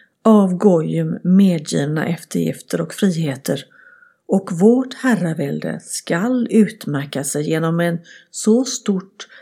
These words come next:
anlagd despotism att det blir i stånd att när som helst och var som helst överrumpla motsträviga och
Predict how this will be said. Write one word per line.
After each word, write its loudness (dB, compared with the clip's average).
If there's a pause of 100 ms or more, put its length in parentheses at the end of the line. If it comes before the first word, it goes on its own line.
(160)
anlagd 2 (120)
despotism -2 (460)
att -4
det 4
blir 2
i -4
stånd -2
att -6
när 0
som 0
helst -2
och -2
var 0 (260)
som 0
helst -2 (320)
överrumpla 2 (300)
motsträviga 0 (320)
och 0